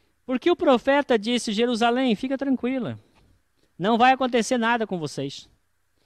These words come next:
Sabe por que não vai acontecer nada com vocês? Porque os reis da Síria que se acham um carvalho,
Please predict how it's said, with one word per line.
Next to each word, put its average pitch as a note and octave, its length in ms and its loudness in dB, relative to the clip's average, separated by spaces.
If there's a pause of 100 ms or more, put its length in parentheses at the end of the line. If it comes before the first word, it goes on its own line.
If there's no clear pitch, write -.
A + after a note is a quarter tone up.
(260)
Sabe D#4 220 -2
por C#4 100 -6
que B3+ 120 -2
não A3+ 60 0
vai G#3 120 4
acontecer F3 460 -2
nada D3 260 -2
com G2+ 180 -10
vocês? A2+ 560 -4 (960)
Porque B3 220 -2
os C4+ 140 0
reis D#4 340 4
da A#3 180 4
Síria A3 520 -2
que - 100 -10
se G3 220 -2
acham F#3+ 500 2
um D3+ 60 2
carvalho, D3 920 -2